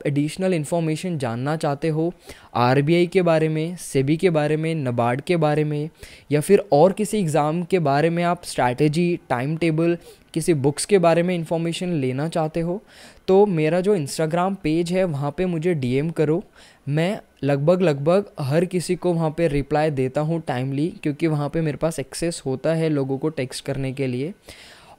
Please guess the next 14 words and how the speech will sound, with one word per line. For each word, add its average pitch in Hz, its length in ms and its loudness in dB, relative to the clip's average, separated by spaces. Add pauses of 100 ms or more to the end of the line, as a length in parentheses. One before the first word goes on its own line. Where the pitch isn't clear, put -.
और 185 160 8
कोई 226 180 4
इन्फॉर्मेशन 196 640 0
चाहिए 185 300 2
तो 175 200 0
भी 160 120 2
आप 180 180 2
मुझसे 170 300 -4
वहाँ 160 180 0
पे 165 120 -4
कनेक्ट 143 420 -4 (360)
हो 139 100 2
सकते 110 340 -6
हो। 90 180 -12